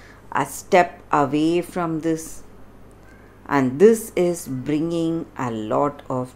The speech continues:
changes in your life, in your situation. So Scorpios, this is something really, uh, what to say, beautiful. Maybe you were,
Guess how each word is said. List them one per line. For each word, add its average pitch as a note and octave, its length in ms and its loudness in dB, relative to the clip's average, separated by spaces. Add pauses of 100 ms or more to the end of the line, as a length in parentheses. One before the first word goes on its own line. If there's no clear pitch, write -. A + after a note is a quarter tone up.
changes B2+ 580 -4
in D3 160 -2
your D#3 220 -2
life, A#2 460 -6 (600)
in A#2 240 -6
your A2+ 240 -6
situation. - 840 -8 (1200)
So E3 220 -4
Scorpios, F#3+ 800 2 (1400)
this A3 300 6
is G#3 140 2
something G#3 880 -2 (1500)
really, F#3+ 640 4 (120)
uh, C#3+ 280 -8
what D#3 260 -12
to E3 100 -14
say, D3 360 -8 (800)
beautiful. G#3 640 2
Maybe D#3 300 2
you F#3 240 -2
were, E3+ 760 2